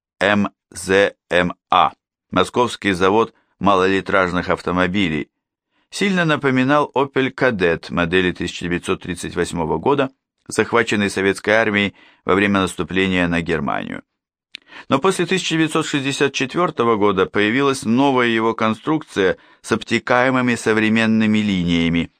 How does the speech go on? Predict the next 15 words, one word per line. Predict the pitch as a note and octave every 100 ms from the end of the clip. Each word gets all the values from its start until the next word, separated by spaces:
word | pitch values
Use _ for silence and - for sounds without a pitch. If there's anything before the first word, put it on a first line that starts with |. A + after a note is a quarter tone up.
| _ _ _ -
и | G#2+
Москвич | G#2+ G#2 - B2 -
четыреста | - G2+ A2+ G#2 G2+ E2+
двенадцать | F2 F#2+ B2+ C3 - D#2 - _ _ -
даже | C#3+ D3
стали | C#3+ C#3 C#3+ C3
делать | C3+ C#3+ B2+
в | A#2+
небольших | A#2 A#2 A2 C3
количествах | - G#2 A#2 - A2+ A2+ G#2+
на | F#2 G2 -
экспорт | B2 G2+ - G#2+ - - _ _ _
для | G2+ A#2
западных | A2 B2+ B2+ A2+ G#2 G#2+ -
автомобилистов, | G#2+ - G2+ G2+ G2 F2 D2+ - B1+